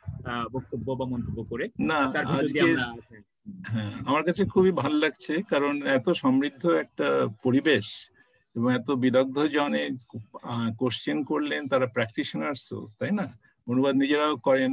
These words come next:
Speaker 2: এবং ভালো অনুবাদ করেন। এবং আমার অনেক পুরনো বন্ধুর সঙ্গেও,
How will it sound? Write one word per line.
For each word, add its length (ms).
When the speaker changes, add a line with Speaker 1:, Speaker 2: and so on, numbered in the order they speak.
Speaker 2:
এবং 220
ভালো 260
অনুবাদ 380
করেন। 200
এবং 220
আমার 240
অনেক 220
পুরনো 260
বন্ধুর 460
সঙ্গেও, 420